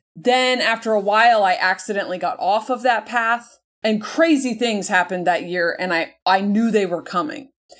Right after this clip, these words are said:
And then I got off of that path 'cause the trajectory to that was, uh, great. And I accidentally got off of it, and then all of a sudden I could feel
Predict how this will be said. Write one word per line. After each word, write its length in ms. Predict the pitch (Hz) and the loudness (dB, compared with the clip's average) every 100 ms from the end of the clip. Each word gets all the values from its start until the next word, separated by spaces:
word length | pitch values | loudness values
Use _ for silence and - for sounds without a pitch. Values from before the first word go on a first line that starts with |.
| - - - | -20 -20 -4
And 260 | 202 208 190 | 0 0 0
then 480 | 226 226 226 214 - | 0 0 0 -2 -2
I 120 | 202 | 2
got 240 | 208 185 - | 4 4 6
off 280 | 233 262 | 4 4
of 120 | - 160 | -2 -2
that 200 | 165 - | -2 0
path 360 | 165 143 180 | -2 -2 -2
'cause 160 | 202 180 | -8 -8
the 80 | 190 | -8
trajectory 640 | 196 - 220 226 202 180 | -6 0 0 0 -6 -6
to 140 | 185 | -2
that 200 | 175 170 | -2 -2
was, 240 | 180 165 - | -4 -10 -4
uh, 260 | 175 156 110 | -2 0 -2
great. 460 | - 185 131 - - _ - - _ - - - | -2 -2 -2 -4 -10 _ -20 -20 _ -20 -8 2
And 440 | 208 202 190 185 - - _ - | 4 4 2 -2 -8 -14 _ 2
I 140 | 202 | 4
accidentally 540 | 208 214 233 214 170 196 | 4 2 -4 -4 -4 -2
got 220 | - - | -2 0
off 280 | 147 196 226 | 2 2 2
of 160 | 262 262 | -4 0
it, 240 | 302 269 | 0 0
and 180 | 208 190 | -2 0
then 140 | 220 233 | 0 2
all 100 | 226 | 0
of 60 | |
a 60 | 208 | -2
sudden 220 | 226 202 | -2 -2
I 100 | 190 | -2
could 180 | 196 190 | -4 -8
feel 720 | - 233 220 214 196 185 - | -8 -4 0 2 2 0 -8